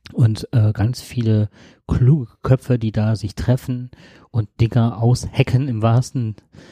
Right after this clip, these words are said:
Sinne des Wortes. Ähm, wobei jetzt, was mich total gefreut hat, es ist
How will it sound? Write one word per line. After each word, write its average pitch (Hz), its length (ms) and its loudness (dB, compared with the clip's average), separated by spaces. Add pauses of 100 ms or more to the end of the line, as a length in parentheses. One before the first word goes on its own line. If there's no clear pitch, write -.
(320)
Sinne 113 320 2
des 107 220 -2
Wortes. 113 480 0 (560)
Ähm, 104 560 2 (1080)
wobei 117 540 2 (100)
jetzt, - 280 0
was 123 160 0
mich 110 140 -8
total 147 380 0
gefreut 131 400 -2
hat, 131 140 -2
es 107 160 -12
ist - 140 -12